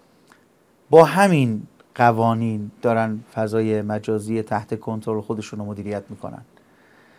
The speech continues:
اه، و ما این ضوابط رو پذیرفتیم. یعنی وقتی داریم نرم افزار نصب می‌کنیم، علاوه بر اخذ دسترسی که، اه، در واقع پالیسی می‌شه، اه،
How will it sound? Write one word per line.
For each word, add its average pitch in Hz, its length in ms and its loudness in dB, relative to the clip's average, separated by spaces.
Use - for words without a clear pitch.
اه، 117 140 -8
و 123 100 4
ما 143 100 2
این 170 120 2
ضوابط 147 400 4
رو 180 60 -2
پذیرفتیم. 117 840 -2
یعنی 120 160 -2
وقتی 143 280 0
داریم 123 240 2
نرم 120 200 4
افزار 120 260 2
نصب 120 320 0
می‌کنیم، 143 640 -2
علاوه 160 320 12
بر 123 280 8
اخذ 127 280 2
دسترسی 127 1080 2
که، 117 240 4
اه، - 540 -6
در 120 200 2
واقع 117 200 4
پالیسی 123 540 0
می‌شه، 127 680 2
اه، 123 340 4